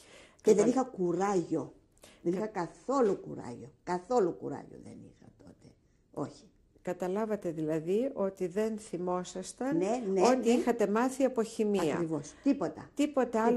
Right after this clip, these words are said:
Speaker 1: Τίποτα.
Speaker 2: καταλάβατε που δε-, ο-, που ξεχάσατε, ότι
Speaker 1: Ναι, ξε-, ότι, ότι δεν, δεν συγκρατούσα. Ενώ θυμάμαι στα προφορικά μαθήματα στο γυμνάσιο ήμουνα πάρα πολύ καλή, διότι τα μάθαινα, συγκρατούσα πόλεις, πληθυσμό, τετραγωνικ-, εκτάρια κλπ.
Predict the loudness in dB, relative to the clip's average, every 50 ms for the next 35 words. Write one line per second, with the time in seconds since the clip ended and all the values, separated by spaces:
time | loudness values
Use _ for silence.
0 | 4 2 0 -2 -2 -2 -2 -2 0 0 2 2 0 0 -2 -4 -8 -6 -4 -4
1 | -4 -2 -4 -4 -4 -2 -2 -2 -2 -2 -4 -10 -8 _ 0 2 2 2 0 -4
2 | -4 -4 -4 -2 -2 -2 -2 -2 -4 -4 -4 -4 -6 -6 -6 -4 -6 -8 -8 -4
3 | -2 0 0 2 4 4 4 4 2 0 -4 -2 -2 -2 2 2 2 4 2 0
4 | 0 2 2 2 4 4 2 4 4 4 4 4 4 2 2 4 4 2 2 2
5 | 0 0 2 4 4 4 4 0 -6 -8 -8 -4 -2 -2 0 2 2 0 0 0
6 | -4 -10 -18 -20 -20 _ _ -20 -12 -6 -6 -4 -4 -2 -4 -4 -4 -4 -6 -6
7 | -8 -6 -6 -6 -4 -4 -4 -4 -4 -6 -6 -6 -6 -6 -4 -2 -2 -2 -2 -4
8 | -6 -8 -8 -8 -8 -6 -4 -4 -4 -4 -4 -6 -6 -6 -6 -4 -4 -6 -8 -8
9 | -6 -2 -2 0 0 0 -2 -2 -4 -4 -4 -4 -2 0 0 0 0 -2 -2 -4
10 | -6 -6 -10 -18 -20 _ _ 0 2 2 2 2 0 0 -2 -2 0 2 2 0
11 | 0 -2 -4 -10 -18 -12 -8 -6 -2 -2 0 2 4 4 4 2 2 2 2 2
12 | 4 4 2 0 0 0 0 4 4 6 6 6 4 2 -2 -6 -8 -8 -6 -4
13 | -4 -2 -2 -2 0 0 0 0 0 0 -2 -4 -4 -4 -2 0 2 2 2 2
14 | 0 0 0 0 0 0 -2 0 2 4 4 4 4 2 0 -2 -2 -2 -2 -2
15 | -2